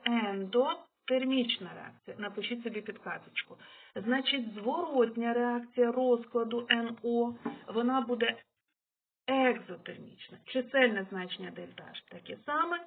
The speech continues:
тільки інший знак, так? Тобто ця реакція екзотермічна. Написали собі підказочку. Ще раз, дивіться, діти, пряма реакція ендотермічна, зворотня реакція розкладу Н О екзотермічна. Отже,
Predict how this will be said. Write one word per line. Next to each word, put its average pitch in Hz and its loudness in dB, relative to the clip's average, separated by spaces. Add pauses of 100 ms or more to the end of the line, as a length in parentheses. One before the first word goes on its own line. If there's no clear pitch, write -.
тільки - -6
інший 220 -4
знак, - -14
так? 262 -4
Тобто 190 -8 (160)
ця 226 -2
реакція 302 -4 (100)
екзотермічна. 208 -4
Написали 240 -6
собі 196 -8
підказочку. - -14
Ще - -2
раз, - -8
дивіться, - -12
діти, - -18
пряма 220 0
реакція - -16 (100)
ендотермічна, 226 -6 (480)
зворотня 233 2
реакція 262 0
розкладу 277 -6
Н 269 -4
О 294 -6 (380)
екзотермічна. 220 -2 (300)
Отже, - -2